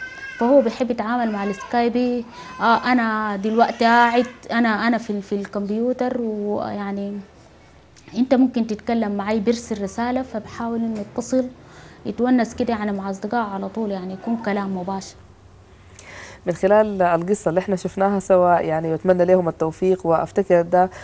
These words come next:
Speaker 2: بينتج عن أم وأب واعين في إنهم يقدروا يحافظوا على الأبناء،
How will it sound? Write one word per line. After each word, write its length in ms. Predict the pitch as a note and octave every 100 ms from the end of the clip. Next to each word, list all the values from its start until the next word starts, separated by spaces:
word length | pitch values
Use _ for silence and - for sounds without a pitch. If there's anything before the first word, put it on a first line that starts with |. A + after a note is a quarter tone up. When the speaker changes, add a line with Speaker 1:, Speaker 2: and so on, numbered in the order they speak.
| -
Speaker 2:
بينتج 520 | - F3 F#3+ F#3 F3 E3
عن 300 | D3+ D#3+ D3+
أم 240 | - F#3
وأب 260 | E3 E3+ F3
واعين 440 | D#3 C#3 C#3+ C3+ -
في 200 | - -
إنهم 300 | D3+ E3+ D#3+
يقدروا 300 | E3+ F3 D#3+
يحافظوا 420 | D3 - F#3+ F3 D3
على 160 | C#3+
الأبناء، 500 | C#3+ D3+ - D3+ D3+